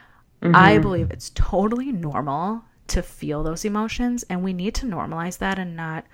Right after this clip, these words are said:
Speaker 2: that's just as bad as Western medicine, like, treating it like it's a problem to fix. Like, I also think it's a hundred percent normal after giving birth to have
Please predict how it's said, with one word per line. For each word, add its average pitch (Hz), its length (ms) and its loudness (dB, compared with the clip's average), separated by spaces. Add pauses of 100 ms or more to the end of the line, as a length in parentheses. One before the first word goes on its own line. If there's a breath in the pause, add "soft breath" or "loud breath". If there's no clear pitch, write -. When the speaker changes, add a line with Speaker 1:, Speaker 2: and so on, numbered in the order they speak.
(300 loud breath)
Speaker 2:
that's 294 180 -4
just - 220 -10
as - 80 -10
bad 226 200 -4
as 262 120 -2
Western 214 380 -2
medicine, 185 340 -2
like, 156 160 -8
treating 175 280 -6
it 214 60 -4
like 196 140 -4
it's 196 100 -4
a 196 60 -4
problem 165 420 -6
to 170 60 -6
fix. - 640 -6
Like, 160 340 -2 (840 loud breath)
I 185 160 4
also 196 320 2
think 175 240 -8
it's - 160 -10
a - 40 -10
hundred 214 520 -4
percent 185 400 -6
normal 151 500 -6
after 165 320 -8
giving 170 420 -8
birth 143 360 -6
to 175 100 -6
have 151 220 -6